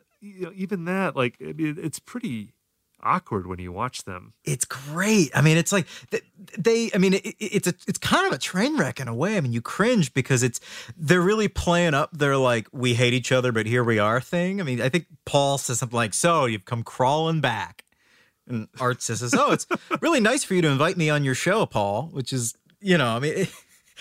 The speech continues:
Speaker 2: you can't tell how much of that is just for laughs and how much of it is just, like, you know, a socially acceptable way to vent their, their resentment <laughs> towards each other. And my favorite appearance that they ever did, ever bar none,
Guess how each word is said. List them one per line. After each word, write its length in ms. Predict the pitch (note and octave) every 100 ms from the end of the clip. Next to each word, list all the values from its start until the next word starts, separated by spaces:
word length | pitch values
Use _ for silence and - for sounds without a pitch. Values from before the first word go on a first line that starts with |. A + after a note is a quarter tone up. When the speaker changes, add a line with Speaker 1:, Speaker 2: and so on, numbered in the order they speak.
| G#3
Speaker 2:
you 140 | A3+
can't 300 | - C4+ C#4+
tell 180 | D#4 D4
how 180 | G#3 A3+
much 240 | G#3 G#3
of 80 | A3+
that 260 | G#3+ G#3+ -
is 140 | D#3
just 160 | E3 -
for 120 | E3
laughs 340 | B2+ C3+ E3+
and 100 | E3+
how 140 | C#3+ D3+
much 240 | C#3+ C#3+
of 80 | C#3
it 80 | B2+
is 160 | B2+
just, 240 | - B2 -
like, 220 | A#2 - - - -
you 140 | - D3
know, 140 | A#2+
a 40 |
socially 440 | A#2 - B2+ - B2
acceptable 500 | - B2 A#2 A2 A2+
way 160 | A2+
to 80 | G#2
vent 400 | G2 G2 G#2 G2 -
their, 360 | A2+ G#2 G2
their 180 | B2 G#2+
resentment 480 | G2+ A2 G2+ G#2+ A#2
<laughs> 20 |
towards 280 | - - G2
each 240 | - - -
other. 320 | C3 G#2+ G#2 - - -
And 160 | F3 - -
my 260 | D3+ G3 D4
favorite 460 | - C4 A#3 A3 - _ -
appearance 680 | F#3 G#3 G3 D#3+ - - - _
that 180 | D3 D3
they 200 | D3+ C#3+
ever 240 | C#3+ D3+ D#3+
did, 300 | C3+ C3+ A#2+ C3+
ever 260 | C3+ C3
bar 300 | A#2 A#2+ A#2+
none, 420 | A2+ B2 A2 F#2